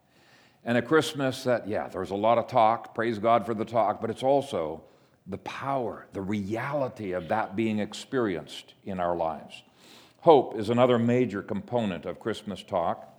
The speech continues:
but unlike the hopes of the world, which are often dashed, the Spirit gives hope which does not disappoint. Now, I'm, I'm just gonna look at one example, and that's Luke two,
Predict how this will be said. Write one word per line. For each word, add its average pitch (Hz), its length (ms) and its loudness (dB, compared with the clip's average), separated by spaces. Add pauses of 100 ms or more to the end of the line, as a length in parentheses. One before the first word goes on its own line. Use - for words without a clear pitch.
(600)
but 98 140 2
unlike 127 380 4
the 123 80 2
hopes 131 280 2
of 113 100 -2
the 104 60 2
world, 113 440 4
which 104 240 -6
are 98 280 -2
often 101 380 0
dashed, 110 560 0 (800)
the 107 80 -4
Spirit 175 420 6
gives 123 180 2
hope 123 600 0
which - 260 -8
does 131 280 2
not 113 580 -2
disappoint. 101 680 -6
Now, 82 80 -2
I'm, 110 280 -2
I'm 113 120 -2
just 139 160 -4
gonna 147 120 0
look 135 160 2
at 104 80 -2
one 104 200 0
example, 104 680 -4 (120)
and 92 120 -8
that's 90 200 -8
Luke 120 320 2
two, 110 440 0